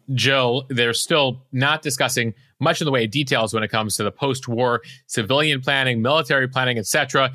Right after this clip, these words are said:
The Israelis saying, again, this war will last several more months. Now, they have seen less Hamas rockets, uh, being launched into Israel, though,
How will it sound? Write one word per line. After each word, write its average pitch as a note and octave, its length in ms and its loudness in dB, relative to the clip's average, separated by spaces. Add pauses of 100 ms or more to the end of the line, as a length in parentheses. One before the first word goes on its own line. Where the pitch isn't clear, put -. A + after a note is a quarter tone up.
(200)
The B2 100 2
Israelis B2+ 340 2
saying, A#2+ 220 2
again, A#2 300 0
this A2+ 160 -2
war A#2+ 200 2
will B2 180 2
last A2+ 340 2 (180)
several B2 380 0
more A2 240 0
months. G#2 500 -2 (320)
Now, D3 120 2
they D3 100 4
have F3+ 300 2
seen E3 320 2
less C#3 340 0
Hamas C3 500 0
rockets, C3 680 0
uh, A#2 100 2
being A#2+ 220 -2
launched B2+ 420 0
into G3 260 -2
Israel, B2 540 0 (260)
though, C#3 460 2